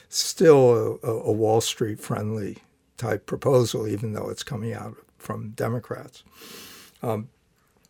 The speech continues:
so anyway, back to Bush. So,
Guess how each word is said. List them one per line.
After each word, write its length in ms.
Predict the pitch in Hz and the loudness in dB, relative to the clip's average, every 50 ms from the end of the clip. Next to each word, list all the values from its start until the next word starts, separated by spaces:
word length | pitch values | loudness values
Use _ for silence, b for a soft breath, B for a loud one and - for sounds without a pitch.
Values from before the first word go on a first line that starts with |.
| _ _ - - _ _ _ - | _ _ -20 -20 _ _ _ -16
so 200 | - - 190 175 | -6 -2 2 2
anyway, 160 | 156 143 135 | 2 2 2
back 300 | 117 147 147 151 139 - | 4 6 6 6 4 2
to 100 | - 143 | -2 0
Bush. 460 | 120 123 156 143 98 - - - - _ B B B B B B B B B B B - | 6 8 8 8 8 6 2 -4 -10 _ B B B B B B B B B B B -4
So, 460 | - - 151 143 139 143 139 127 | 0 2 6 8 8 8 8 6